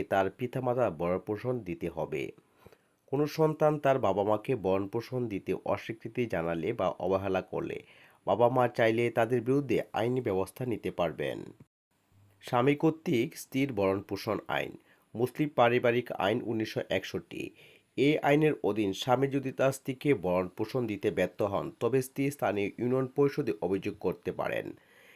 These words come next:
চেয়ারম্যান একটি সালিসি পরিষদ গঠন করে ভরণ পোষণের পরিমাণ নির্ধারণ করবেন এবং এর সার্টিফিকেট জারি করবেন। বকেয়া আদায়, স্বামীর নির্ধারিত ভরণ পোষণ না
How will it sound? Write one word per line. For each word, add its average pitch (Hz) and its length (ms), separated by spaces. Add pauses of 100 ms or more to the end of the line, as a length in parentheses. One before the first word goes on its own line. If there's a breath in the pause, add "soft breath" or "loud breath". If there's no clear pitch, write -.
(200 soft breath)
চেয়ারম্যান 147 300
একটি 160 220
সালিসি 127 420
পরিষদ 147 480
গঠন 131 340
করে 135 300
ভরণ 101 300
পোষণের 131 420
পরিমাণ 104 380
নির্ধারণ 101 420
করবেন 120 380 (180)
এবং 127 220 (260)
এর 113 220 (140)
সার্টিফিকেট 123 640
জারি 98 240
করবেন। 60 400 (560 soft breath)
বকেয়া 123 380
আদায়, 120 360 (380 loud breath)
স্বামীর 143 360
নির্ধারিত 139 400
ভরণ 107 320
পোষণ 135 280
না 101 180